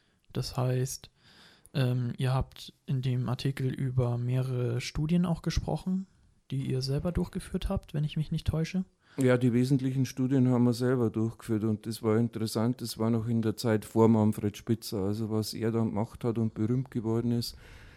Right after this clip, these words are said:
Speaker 2: Hirnforschungsergebnisse auf die,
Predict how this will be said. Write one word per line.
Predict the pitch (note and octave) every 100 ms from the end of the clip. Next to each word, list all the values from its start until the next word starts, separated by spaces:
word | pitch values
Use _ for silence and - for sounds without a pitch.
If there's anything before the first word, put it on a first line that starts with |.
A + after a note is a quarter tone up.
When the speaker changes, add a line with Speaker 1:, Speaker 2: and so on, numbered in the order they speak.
| - -
Speaker 2:
Hirnforschungsergebnisse | - C3+ C3 A2+ A2+ B2 A2+ B2 A2 A#2 B2 B2 A2+ - A2
auf | G2 G2+
die, | - G#2 G2+